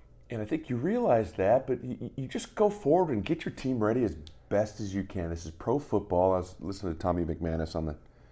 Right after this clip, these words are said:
radio, and, and he was saying along the same lines, "You gotta, you gotta play. You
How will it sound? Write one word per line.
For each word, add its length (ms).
radio, 460
and, 200
and 120
he 80
was 120
saying 140
along 180
the 60
same 160
lines, 160
"You 80
gotta, 220
you 60
gotta 160
play. 640
You 60